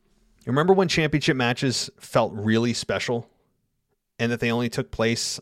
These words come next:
on these big events like Rumble or, you know, the formerly known pay-per-views? Remember when they can actually felt big deal? And when it happened on a, a free T V show like Raw or SmackDown, it was like, "Whoa, we're getting a championship match on,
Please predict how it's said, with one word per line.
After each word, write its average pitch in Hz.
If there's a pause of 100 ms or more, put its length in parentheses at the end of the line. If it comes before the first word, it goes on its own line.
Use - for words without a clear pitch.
on 107
these 98 (640)
big 120
events 110
like 95
Rumble 110
or, 71
you 90
know, 80 (500)
the 107
formerly 135
known 117
pay-per-views? 127 (240)
Remember 156
when 156 (140)
they 113
can 113
actually 110
felt 107 (180)
big 101
deal? 107
And 107
when 104
it 101
happened 117
on 113
a, 101
a 101
free 117
T 113
V 107
show 120
like 101
Raw 98
or 101
SmackDown, 107 (720)
it -
was 117
like, 110
"Whoa, 113
we're 104
getting 170
a -
championship -
match 135
on, 101